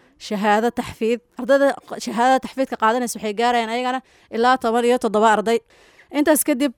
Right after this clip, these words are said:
waqtiga madrasada la furo waxay ahayd shanta Rabiicul Awwal, kun afar boqol afartan iyo saddexdii Hijriga. Madrasada koodii markaan furaynay, waxaan ku bilaabay xaafadda.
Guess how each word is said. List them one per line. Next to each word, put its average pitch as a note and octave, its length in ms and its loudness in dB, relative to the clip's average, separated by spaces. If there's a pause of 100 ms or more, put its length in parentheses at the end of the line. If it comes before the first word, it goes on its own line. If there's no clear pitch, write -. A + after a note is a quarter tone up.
(100)
waqtiga C#4 320 -4
madrasada B3 360 -4
la B3 80 -4
furo A3 200 -4
waxay A#3 180 -2
ahayd A#3+ 300 2
shanta C4+ 420 0
Rabiicul A#3 380 2
Awwal, B3+ 320 4 (240)
kun B3+ 200 0
afar B3 260 0
boqol A#3 340 0
afartan A3+ 240 -4
iyo G#3+ 100 -2
saddexdii G#3 360 -4
Hijriga. G#3 360 -4 (280)
Madrasada A#3+ 420 2
koodii D4+ 240 6
markaan C4 320 4
furaynay, B3+ 460 0 (260)
waxaan G#3+ 240 0
ku C4 80 0
bilaabay G#3 340 4
xaafadda. G3+ 440 0